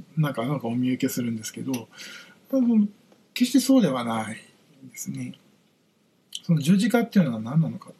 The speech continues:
言ったら、憎むっていうのがまずその、私たちがその勝手に相手にその期待する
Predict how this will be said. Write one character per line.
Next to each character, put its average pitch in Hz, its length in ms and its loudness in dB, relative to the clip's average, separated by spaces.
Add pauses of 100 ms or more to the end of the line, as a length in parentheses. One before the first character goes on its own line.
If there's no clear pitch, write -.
言 - 80 -12
っ - 20 -18 (120)
た 131 80 -10
ら、 117 280 -10 (600)
憎 156 260 4
む 240 140 6
っ - 20 -4
て - 200 -12
い - 20 -8
う 113 40 -8
の 113 60 -10
が 113 100 -10
ま 113 120 -6
ず - 120 -10
そ 123 100 -8
の、 113 220 -8
私 175 280 0
た 175 100 2
ち - 120 -10
が 123 300 -4
そ - 120 -14
の - 100 -14
勝 - 220 -8 (100)
手 - 120 6
に 202 260 6
相 156 220 2
手 156 160 0
に 117 200 -4 (800)
そ - 120 -14 (200)
の 104 140 -12 (520)
期 - 220 -4
待 123 180 -2
す - 200 -4
る 110 320 -14